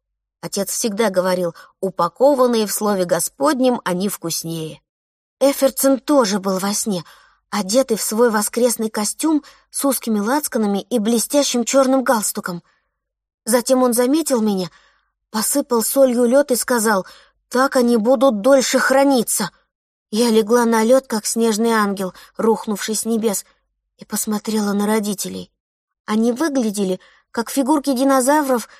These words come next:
в банке с чем-то вроде желатинового желе, которую я когда-то получила на день рождения. Нам с Обби удалось достать их из желе с помощью ножа для выковыривания сердцевины у яблок,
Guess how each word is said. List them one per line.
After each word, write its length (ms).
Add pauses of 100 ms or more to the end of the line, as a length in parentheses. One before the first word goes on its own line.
(120)
в 180
банке 400
с 60
чем-то 360
вроде 320
желатинового 760
желе, 380
которую 560
я 260
когда-то 480
получила 580
на 140
день 180
рождения. 680 (880)
Нам 340
с 140
Обби 240
удалось 480
достать 440
их 140
из 140
желе 240
с 40
помощью 420
ножа 280
для 140
выковыривания 640
сердцевины 560
у 40
яблок, 480